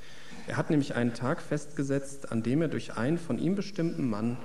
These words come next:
über die ganze Menschheit Gericht halten und über alle ein gerechtes Urteil sprechen wird. Diesen Mann hat er vor aller Welt als den künftigen Richter bestätigt,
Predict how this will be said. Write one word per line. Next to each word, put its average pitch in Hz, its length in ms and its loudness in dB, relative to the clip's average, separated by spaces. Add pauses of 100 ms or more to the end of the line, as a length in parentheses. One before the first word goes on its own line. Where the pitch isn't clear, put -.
(560)
über 123 120 0
die 120 120 -2
ganze 131 300 0
Menschheit 127 500 0
Gericht 147 420 0
halten 147 420 0
und 127 180 -2
über 117 240 0
alle 147 220 0
ein 123 160 0
gerechtes 113 500 -4
Urteil 107 360 -2
sprechen - 500 -4
wird. - 240 -8 (760)
Diesen 175 200 6
Mann 139 360 6 (140)
hat 117 120 -4
er 113 60 0
vor - 180 -8
aller 135 240 0
Welt 113 320 2 (160)
als - 180 -6
den 107 100 -2
künftigen 151 480 -2
Richter 120 320 -2
bestätigt, - 720 -4